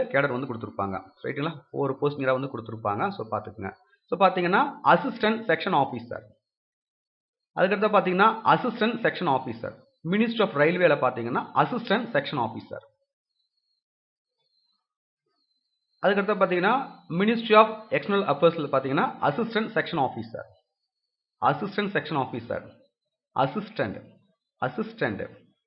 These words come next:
அசிஸ்டன்ட் செக்ஷன் ஆபீசர், அதுக்கடுத்து பாத்தீங்கன்னா, சி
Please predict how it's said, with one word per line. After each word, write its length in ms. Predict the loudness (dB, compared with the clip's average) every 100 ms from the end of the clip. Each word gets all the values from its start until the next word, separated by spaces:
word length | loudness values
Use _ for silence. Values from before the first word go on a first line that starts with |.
| _ _ _ _ _ -2
அசிஸ்டன்ட் 600 | -2 -2 -6 -2 -2 -2 -6
செக்ஷன் 260 | -6 -4 -4
ஆபீசர், 420 | -4 -6 -10 -12 -12 -20 _ _ _ _ _ _ _ _ _ _ _ _ _ _ 0
அதுக்கடுத்து 320 | 2 2 2
பாத்தீங்கன்னா, 300 | 2 4 4 2 -4 -16 -20 _ _ _ _ -6
சி 120 | -2